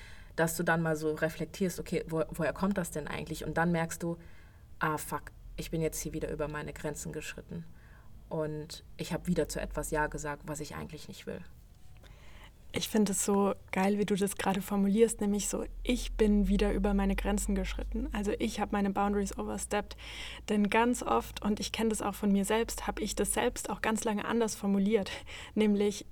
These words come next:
Speaker 2: hatte ich ganz lange in meinem Leben das Gefühl, dass andere Menschen ständig komplett über mich drüber laufen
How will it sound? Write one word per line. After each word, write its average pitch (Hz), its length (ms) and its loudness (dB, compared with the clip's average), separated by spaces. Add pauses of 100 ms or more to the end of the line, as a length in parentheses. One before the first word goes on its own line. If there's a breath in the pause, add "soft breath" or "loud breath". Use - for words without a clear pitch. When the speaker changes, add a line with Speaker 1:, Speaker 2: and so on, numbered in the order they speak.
Speaker 2:
hatte 214 360 -2
ich 233 220 -2
ganz 226 360 2
lange 220 240 4
in 208 80 2
meinem 196 160 2
Leben 214 200 8
das 208 140 0
Gefühl, 214 400 2
dass 196 200 -2 (120)
andere 226 420 2
Menschen 208 560 2 (360 loud breath)
ständig 220 560 2
komplett 214 420 0
über 208 200 2
mich 202 180 0
drüber 214 300 4
laufen 190 500 0